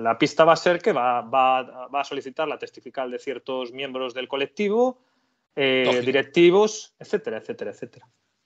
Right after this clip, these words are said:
Speaker 1: Pero aún
Speaker 2: Sí,
Speaker 1: queda
Speaker 2: sí, lógico.
Speaker 1: mucho, ¿eh? Aún queda muchísimo, ¿eh?
Speaker 2: No, no me queda. No, yo lo que me refería es que el juez, em, está buscando todos los resquicios para tener la máxima información posible, efectivamente. Em,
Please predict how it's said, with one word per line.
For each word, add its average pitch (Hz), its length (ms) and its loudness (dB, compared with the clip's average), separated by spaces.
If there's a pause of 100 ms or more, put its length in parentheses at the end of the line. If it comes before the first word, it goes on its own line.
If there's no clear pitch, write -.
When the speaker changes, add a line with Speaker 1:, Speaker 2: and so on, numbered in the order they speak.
(120)
Speaker 1:
Pero 147 120 4
aún 165 80 4
Speaker 2:
Sí, 151 80 6
Speaker 1:
queda 110 100 0
Speaker 2:
sí, 113 40 -6
lógico. - 320 -6
Speaker 1:
mucho, 113 100 -6
¿eh? 113 160 -10
Aún 117 100 -14
queda 123 180 0
muchísimo, 104 580 -10
¿eh? 101 60 -14
Speaker 2:
No, 95 60 -12
no - 240 -20
me 95 100 -16
queda. 117 340 -18
No, 180 160 2
yo 220 160 2
lo 220 120 4
que 202 80 -2
me 175 120 -2
refería 156 440 -2
es - 120 -2
que 110 280 -6 (400)
el 123 120 -4
juez, - 460 0 (420)
em, 113 580 -4
está - 300 -2
buscando 117 500 -4
todos 165 180 -4
los 131 100 -6
resquicios 127 460 -8
para 113 200 0
tener 110 240 -2
la 101 100 -4
máxima 117 380 -6
información 98 540 -10
posible, 190 360 -4
efectivamente. 110 760 -2 (580)
Em, 101 840 0